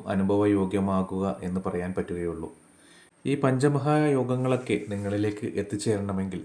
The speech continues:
തീർച്ചയായിട്ടും നിങ്ങളുടെ ജാതക പരിശോധന നടത്തി എന്തെങ്കിലും ഗ്രഹങ്ങളുടെ,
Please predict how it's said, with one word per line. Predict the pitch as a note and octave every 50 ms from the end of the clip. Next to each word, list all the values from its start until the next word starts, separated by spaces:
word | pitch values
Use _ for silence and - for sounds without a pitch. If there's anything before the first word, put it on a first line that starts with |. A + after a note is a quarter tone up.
| - -
തീർച്ചയായിട്ടും | - C3+ C3+ C3+ - C#3+ C3+ B2+ A#2+ A2+ G#2+ - F#2+ F#2 - - - - - - - - - - - - - _ _
നിങ്ങളുടെ | A2 G#2 G2+ G#2 G#2 G#2 G#2 A2 - A2
ജാതക | - G#2+ G2 G2 G2 G#2 G#2
പരിശോധന | G#2 G2+ G#2 G2+ G2 - A2 G2 G2+ G2
നടത്തി | G2 G2 F#2+ F#2+ F#2 - - - A#2 A2 G2+ - A#2+
എന്തെങ്കിലും | G#2+ A2 A#2+ A#2+ C#3 C#3 C3+ C#3 C#3 C#3 - - A#2+ A2+
ഗ്രഹങ്ങളുടെ, | A#2 G#2+ G#2+ G2+ A2 A2 A2 A2 A2 A2 G#2+ G#2 A2